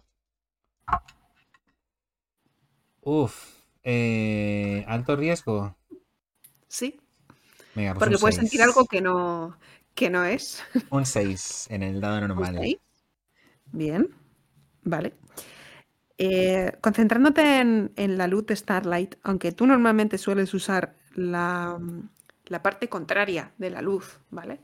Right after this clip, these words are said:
Speaker 2: Dentro de tus armas, tu, tu cultura y demás, sientes como un tirón hacia,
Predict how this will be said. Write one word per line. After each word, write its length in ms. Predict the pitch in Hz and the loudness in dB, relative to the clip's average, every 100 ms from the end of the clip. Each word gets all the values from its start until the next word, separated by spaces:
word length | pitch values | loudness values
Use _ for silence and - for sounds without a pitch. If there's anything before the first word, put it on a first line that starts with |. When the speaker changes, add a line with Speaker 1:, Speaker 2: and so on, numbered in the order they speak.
| _ | _
Speaker 2:
Dentro 280 | 180 - 147 | -18 -14 -14
de 60 | |
tus 180 | - - | -16 -8
armas, 600 | 202 185 180 170 170 - | -4 -4 -4 -10 -14 -16
tu, 360 | - 175 170 160 | -16 -12 -12 -12
tu 80 | 139 | -14
cultura 460 | - 175 196 196 190 | -12 -8 -4 -2 -4
y 40 | |
demás, 400 | 175 190 233 - - - - - - - _ _ _ | -4 -6 -6 -10 -20 -20 -20 -20 -20 -20 _ _ _
sientes 840 | - - 226 254 254 269 269 - - _ | -16 -8 -2 0 2 0 0 -4 -16 _
como 340 | 220 214 202 - | -4 -2 -2 0
un 180 | 226 | 0
tirón 480 | - 220 202 202 214 _ _ _ _ _ _ _ | 2 2 2 0 -8 _ _ _ _ _ _ _
hacia, 600 | 196 196 - 196 180 | -8 -8 -6 -6 -6